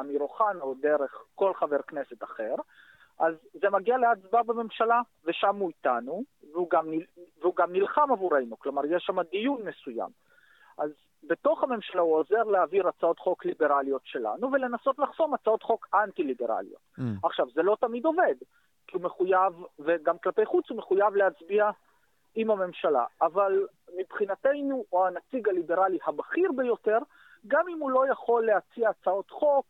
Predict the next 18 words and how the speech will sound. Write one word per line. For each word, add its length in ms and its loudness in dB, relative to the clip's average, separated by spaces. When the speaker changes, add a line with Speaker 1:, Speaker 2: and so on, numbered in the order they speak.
Speaker 1:
או, 580 -4
או, 380 0
או 80 4
לעסוק 420 2
בפעילות 400 0
פרלמנטרית. 760 -4
הפעילות 560 -2
בתוך 360 0
הממשלה 540 0
היא, 80 -10
היא 140 -10
קצת 360 0
שונה. 420 -2
קצת 280 -2
Speaker 2:
Mm. 40 -8
Speaker 1:
יותר 260 0
קשה 240 -2
להגן 520 2